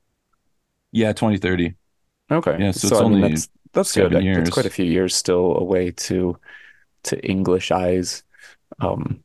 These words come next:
Speaker 2: you know, the, the basics of, of Busan and, and get people on,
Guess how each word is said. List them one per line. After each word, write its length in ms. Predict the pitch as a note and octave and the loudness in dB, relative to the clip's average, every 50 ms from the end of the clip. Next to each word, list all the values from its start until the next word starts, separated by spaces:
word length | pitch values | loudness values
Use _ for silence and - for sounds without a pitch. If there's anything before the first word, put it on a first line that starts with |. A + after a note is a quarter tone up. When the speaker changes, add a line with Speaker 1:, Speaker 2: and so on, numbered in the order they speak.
| - - | -8 -6
Speaker 2:
you 80 | - - | -2 -2
know, 100 | E2 D2 | -2 0
the, 180 | - E2+ - - - | -2 -4 -6 -6 -8
the 100 | - F2 | -10 -6
basics 680 | - G#2+ G2+ F#2 - - F2 E2 - - - - - - - - | -2 -2 -2 -2 -2 -2 -4 -4 -4 -6 -8 -8 -10 -10 -8 -4
of, 420 | G2 F2+ F2+ F2+ - - - - | -4 -2 -2 -4 -6 -8 -6 -4
of 280 | - F2 E2+ A2 A2+ - | -2 -2 -2 -4 -6 -6
Busan 440 | E2 E2 E2+ - F#2 F#2 F#2 F2+ F#2 | -4 -4 -4 -4 -4 -4 -2 -2 -4
and, 260 | F#2 F#2+ G2 G#2 G#2 - | -4 -4 -4 -4 -6 -6
and 220 | F#2+ G2 G2 F#2 | -4 -4 -4 -2
get 160 | - E2+ - | -2 -4 -4
people 280 | - - F2 - - F2 | -4 -6 -6 -4 -2 -2
on, 360 | - F#2+ F2+ G#2 G2+ - - | -2 -2 -2 -4 -4 -6 -8